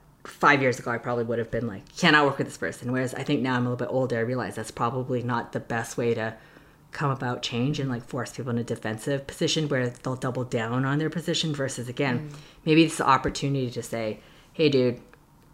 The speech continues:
Speaker 1: that's not kosher at all." And then on my side,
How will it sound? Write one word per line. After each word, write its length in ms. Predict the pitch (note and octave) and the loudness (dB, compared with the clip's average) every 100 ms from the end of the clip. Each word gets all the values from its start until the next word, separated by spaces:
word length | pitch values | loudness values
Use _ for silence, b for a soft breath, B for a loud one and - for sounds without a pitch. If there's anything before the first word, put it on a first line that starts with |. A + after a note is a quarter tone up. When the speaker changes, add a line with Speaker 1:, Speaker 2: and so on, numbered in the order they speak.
| - | -8
Speaker 1:
that's 160 | C3 | -2
not 420 | C#3 C3+ B2+ - - | 4 6 4 0 -8
kosher 440 | - C3 - - - - | -4 -4 -4 -6 -10 -12
at 120 | C3 | -6
all." 320 | A#2 G#2+ G#2 - B B B B | 0 0 -2 -8 B B B B
And 120 | C#3+ | 0
then 140 | C3 B2+ | 2 2
on 180 | C3+ C#3+ | 4 6
my 140 | C3+ | 4
side, 300 | C3 B2+ A2+ | 2 0 -2